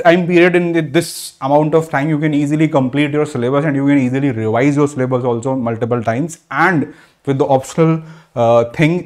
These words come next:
कॉम्बो के साथ जो है आप अपना वो भी आप सॉर्ट आउट कर सकते हो, यानी कि कोई भी ऑप्शनल आप जो भी पसंद है आपको, वो आप उसकी भी क्लासेज जो है देख सकते हो। स्टार्टिंग से मटेरियल वगैरह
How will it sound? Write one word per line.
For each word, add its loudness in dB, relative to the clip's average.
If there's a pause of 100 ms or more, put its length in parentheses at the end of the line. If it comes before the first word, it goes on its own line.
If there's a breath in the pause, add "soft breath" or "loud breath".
(140)
कॉम्बो 2
के -2
साथ 2
जो -6
है 0
आप 2
अपना -2
वो -2
भी 0
आप 0
सॉर्ट -6
आउट -2
कर -2
सकते -8
हो, 0
यानी -2
कि -4
कोई -2
भी 0
ऑप्शनल -2
आप -6
जो -2
भी 0
पसंद -4
है -2
आपको, -4
वो -4
आप -4 (300 soft breath)
उसकी -4
भी 0
क्लासेज -2
जो -4
है -4
देख -4
सकते -8
हो। 0
स्टार्टिंग -2
से 0
मटेरियल 0
वगैरह 2